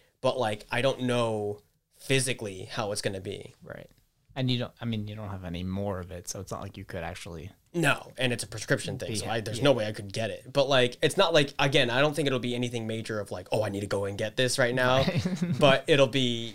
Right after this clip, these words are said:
Speaker 2: It's probably just gonna be slight discomfort
Speaker 1: Yeah,
Speaker 2: for
Speaker 1: it'll be,
Speaker 2: a
Speaker 1: like, a
Speaker 2: day.
Speaker 1: discomfort or something. And I just wanna know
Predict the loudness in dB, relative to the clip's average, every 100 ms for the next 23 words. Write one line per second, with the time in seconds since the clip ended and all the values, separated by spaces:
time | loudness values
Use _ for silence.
0 | -10 -4 0 2 0 -2 -2 -2 -4 -6
1 | -8 -10 -10 -8 2 4 4 4 2 4
2 | 2 2 0 0 -2 0 0 0 -2 -4
3 | -4 -6 -8 -10 -6 -2 0 2 2 2
4 | 2 4 4 4 2 -2